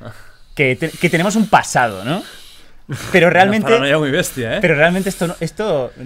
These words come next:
Speaker 2: eh, no es real. Es todo una ilusión de un montón de partículas en el espacio que se han engarzado de la manera correcta después de eones y eones danzando por ahí.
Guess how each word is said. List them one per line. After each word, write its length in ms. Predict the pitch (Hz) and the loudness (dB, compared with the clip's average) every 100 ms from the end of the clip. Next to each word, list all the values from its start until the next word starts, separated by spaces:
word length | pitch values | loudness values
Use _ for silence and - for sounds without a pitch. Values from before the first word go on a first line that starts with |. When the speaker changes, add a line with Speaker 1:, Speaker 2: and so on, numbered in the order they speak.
| 131 | -10
Speaker 2:
eh, 80 | 131 | -6
no 120 | 175 | -2
es 60 | |
real. 300 | 180 180 156 - - | 0 0 -2 -10 -16
Es 100 | 139 | -10
todo 200 | 175 180 | -6 -4
una 120 | 180 | -4
ilusión 360 | 180 170 208 196 | -4 -6 -6 -4
de 40 | |
un 40 | 151 | -4
montón 220 | 185 185 | -4 -6
de 80 | 196 | -4
partículas 480 | 185 185 190 185 | -4 -4 -6 -6
en 40 | 180 | -6
el 60 | 180 | -8
espacio 340 | - 196 220 | -10 -12 -10
que 60 | 156 | -8
se 100 | 143 | -6
han 60 | |
engarzado 460 | 143 139 143 151 143 | -4 -4 -4 -4 -2
de 60 | 143 | -4
la 80 | |
manera 260 | 135 135 139 | -6 -6 -8
correcta 460 | 143 170 - 190 226 _ _ _ _ | -6 -10 -10 -12 -12 _ _ _ _
después 380 | 135 - 170 165 | -10 -4 -4 -2
de 220 | 196 - - - | -6 -8 -20 -10
eones 400 | - 151 160 165 | 0 2 2 -2
y 100 | 156 | -4
eones 400 | 160 165 175 208 - | -2 -2 -6 -10 -8
danzando 440 | 127 123 117 107 | -6 -6 -6 -8
por 140 | 95 - | -10 -14
ahí. 200 | - | -18